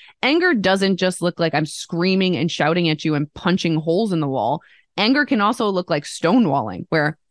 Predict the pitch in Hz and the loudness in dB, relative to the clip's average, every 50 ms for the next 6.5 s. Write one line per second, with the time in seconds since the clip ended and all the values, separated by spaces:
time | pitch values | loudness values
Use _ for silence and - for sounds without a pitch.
0 | _ _ - - 190 240 240 196 165 - - 165 160 165 160 175 220 214 - 160 | _ _ -12 -6 -4 -2 -2 -2 -4 -4 -4 -2 -2 0 0 0 -2 -2 -2 -2
1 | 143 147 143 _ _ _ _ _ - 240 269 269 240 214 226 220 _ _ _ _ | -4 -4 -6 _ _ _ _ _ -2 0 0 2 2 0 0 -2 _ _ _ _
2 | _ _ _ _ _ - 170 175 156 156 175 180 180 - 190 185 180 - - - | _ _ _ _ _ -4 -2 -2 0 0 0 0 0 0 -2 -4 -4 -6 -8 -8
3 | - 160 165 147 147 143 135 139 135 _ _ _ _ _ _ _ _ - 202 208 | -6 -2 -2 0 0 0 -2 -4 -6 _ _ _ _ _ _ _ _ -2 0 2
4 | 202 170 170 170 - - - - 160 - _ _ _ _ _ _ _ - 170 175 | 2 2 0 0 -2 -2 -4 -6 -8 -8 _ _ _ _ _ _ _ -4 -2 0
5 | 170 165 156 143 - 156 196 196 196 233 185 160 143 143 156 135 127 147 123 131 | 0 0 0 -2 -2 -2 -2 0 0 -2 -2 -4 -4 -4 -6 -8 -8 -8 -4 -4
6 | 156 190 - - 165 156 160 185 196 | -4 -4 -2 -2 -2 -2 -2 -2 -4